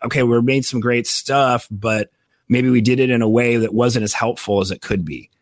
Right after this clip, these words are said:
How do we, um, how do we take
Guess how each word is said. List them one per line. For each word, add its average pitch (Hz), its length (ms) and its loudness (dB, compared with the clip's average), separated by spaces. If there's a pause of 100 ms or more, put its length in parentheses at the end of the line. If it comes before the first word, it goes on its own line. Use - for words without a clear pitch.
How 117 260 -2
do 120 140 -2
we, 104 540 -2 (400)
um, 92 480 -4 (180)
how 127 160 -4
do 127 80 -4
we 120 140 -2
take - 680 -4